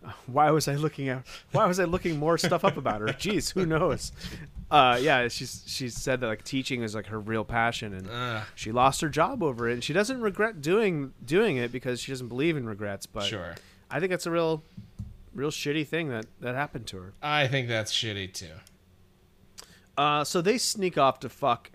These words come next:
Speaker 1: and appa-, oh yeah, yeah, I just covered that. Uh, they smoke weed and get to work on a sheet,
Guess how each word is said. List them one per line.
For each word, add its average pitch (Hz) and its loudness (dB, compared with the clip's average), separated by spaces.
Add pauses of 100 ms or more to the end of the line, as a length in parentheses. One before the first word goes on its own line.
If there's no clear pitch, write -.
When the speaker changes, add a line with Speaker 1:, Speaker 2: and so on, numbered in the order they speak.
(960)
Speaker 1:
and 123 -2 (440)
appa-, 175 2
oh 147 4
yeah, 123 4 (260)
yeah, - -8 (120)
I 123 -6
just 120 -8
covered 135 -4
that. 131 0
Uh, 127 4
they 135 0
smoke 160 0
weed 143 0
and 131 -4
get 123 -2
to 113 -8
work 123 0
on 120 0
a 101 -6
sheet, 143 -2